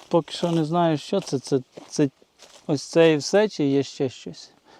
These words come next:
Ого, чекайте, я відійду трохи подалі. Бо воно дуже гарне, якщо на нього подивитися.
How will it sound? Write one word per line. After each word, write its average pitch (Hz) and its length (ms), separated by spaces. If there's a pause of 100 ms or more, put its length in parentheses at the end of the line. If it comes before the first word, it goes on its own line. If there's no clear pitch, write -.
(140)
Ого, 131 280
чекайте, - 420
я 123 100
відійду 127 360
трохи 135 320
подалі. 135 440 (1500)
Бо 123 140
воно 127 260 (420)
дуже 135 360
гарне, 139 360 (300)
якщо 185 300
на 165 120
нього 160 300
подивитися. 160 720